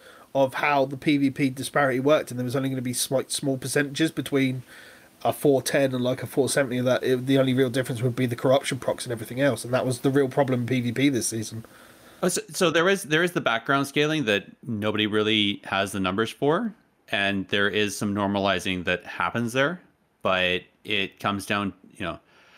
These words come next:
Speaker 2: I mean, I can, I can P V P and I can get some, some good gear, uh, depending on what my, but the gear you get, the item level, is also based on your rating and where you are in the brackets. So
Speaker 1: Ah, the arena.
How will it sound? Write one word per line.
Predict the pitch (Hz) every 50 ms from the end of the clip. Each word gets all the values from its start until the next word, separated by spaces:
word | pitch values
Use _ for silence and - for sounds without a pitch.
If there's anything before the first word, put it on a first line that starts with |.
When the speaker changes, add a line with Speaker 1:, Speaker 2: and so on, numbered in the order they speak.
| - - _ _ _
Speaker 2:
I | -
mean, | 98 104 104
I | 107 127
can, | - 147 120 113 -
I | - 165 175
can | - 185 139
P | - 156 139
V | 117 113 98
P | 87 123 139 110 92 95 92 107 - _
and | 117 107 104
I | 104 110 110
can | - - 123 117
get | 110 113 104 - -
some, | - - 110 101 98 95 92 90 107 -
some | - - 110 95 95 92 87 - _ _
good | - 107 98 90 90
gear, | - 101 90 92 113 160 214 226 - - _ _ _ _ -
uh, | - 90 80 80
depending | 78 - - 104 98 98 95 95
on | 95 90
what | 87 92 -
my, | 101 98 90 87 - - _
but | 113 113 113 107 - _ - - - _
the | - 117
gear | 104 98 113 135 151 160
you | 160 156 151 131
get, | 107 104 101 -
the | - 101
item | 87 107 120 135
level, | 143 156 165 170 190 -
is | 113 107 95
also | - - 120 110 - 127 113
based | 98 - 101 101 101 95 - - -
on | - 110 101 98 98
your | 92 90 87
rating | 82 98 95 98 107 113 117 104
and | 87 85
where | 92 92
you | 95 95 92 87
are | 87 87 85 87
in | 90 85
the | 82
brackets. | - - 82 80 82 - - - - - - - _ _ _ _ _ _ _ _ _ _ _ _ _ _ _ _ _ _ - _ - -
So | - - 120 104 98 92 92 90 - - - - - - - - -
Speaker 1:
Ah, | 170 175 170 160 151
the | 147 151
arena. | 156 151 165 160 147 147 131 -